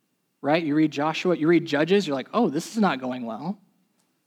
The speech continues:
They don't obey God. Even in the end of Deuteronomy, God predicts this, tells them this. And then you see throughout Israel's history this roller coaster, this, these ups and downs of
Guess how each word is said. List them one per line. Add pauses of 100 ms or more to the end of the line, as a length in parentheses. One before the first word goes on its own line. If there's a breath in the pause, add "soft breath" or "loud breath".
(960)
They
don't
obey
God. (1120)
Even
in
the
end
of
Deuteronomy,
God (140)
predicts
this,
tells
them
this. (800)
And
then
you
see
throughout
Israel's
history
this
roller
coaster,
this, (380 soft breath)
these
ups
and
downs
of